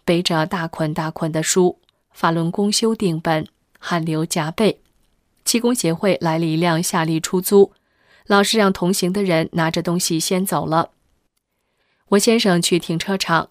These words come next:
想把车开到出站口，让老师少走几步。车刚出停车场，顿时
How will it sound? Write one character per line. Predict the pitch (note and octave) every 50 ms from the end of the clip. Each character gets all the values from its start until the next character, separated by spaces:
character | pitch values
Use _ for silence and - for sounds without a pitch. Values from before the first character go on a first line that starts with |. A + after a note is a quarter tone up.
| _ -
想 | - - F#3+ F#3
把 | F#3 D#3+ D#3+
车 | E3 - - F3 E3+
开 | F3 - - F3 F3
到 | - D#3+ D#3 D#3+
出 | D#3+ - G3 F#3
站 | - G3 F3 E3
口， | E3 - - E3 D#3+ E3 - _ _ _
让 | - - F#3 E3+
老 | D#3 D3+ D#3
师 | - - F#3
少 | F3+ - D#3+ D#3 F3+
走 | - F3+ E3 F3
几 | - - E3+ E3
步。 | - - F#3 F3+ - - _ _ _ _ _ _ _ _ _ _ _ _ _ -
车 | - B3+ A#3+ A#3+
刚 | - C4+ C4+ C#4+
出 | - - F#3 F3+
停 | F3 - - E3
车 | D#3+ - F#3 E3+
场， | - - F3+ E3 E3 - _ _ _ _ _ -
顿 | A3+ G#3 F#3+
时 | F#3+ - - E3+ E3+ F3